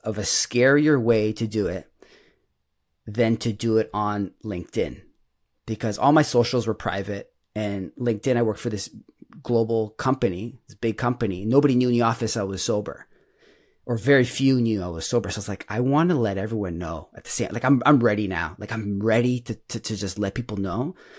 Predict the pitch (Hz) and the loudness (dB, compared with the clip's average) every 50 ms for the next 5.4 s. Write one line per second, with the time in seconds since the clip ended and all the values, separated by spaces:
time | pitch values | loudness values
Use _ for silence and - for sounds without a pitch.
0 | - - - - - _ - - - 127 120 117 - - - 110 117 117 123 131 | -20 -20 -20 -20 -20 _ -10 2 6 6 6 6 4 0 -4 0 2 4 4 6
1 | 139 156 165 170 151 143 135 123 - - 117 113 113 113 113 110 101 - 120 113 | 6 8 8 8 8 6 4 2 2 2 2 2 4 2 2 0 0 -2 -2 2
2 | 123 123 - - - 107 101 104 - - 104 95 101 113 123 127 127 123 117 120 | 2 0 0 0 -2 0 0 0 -2 -4 -4 -2 0 2 4 4 4 2 2 0
3 | 117 117 117 117 107 - 117 104 101 98 - 76 82 - - 95 90 90 95 - | 0 0 0 -4 -2 -2 -2 -2 -2 -4 -4 -4 -6 -4 -6 -6 -6 -8 -12 -14
4 | _ _ _ _ _ _ _ _ _ _ _ _ _ _ _ _ - 113 110 107 | _ _ _ _ _ _ _ _ _ _ _ _ _ _ _ _ -2 -2 0 0
5 | 107 104 101 101 95 90 - - | 0 -2 -2 -2 -4 -4 -8 -12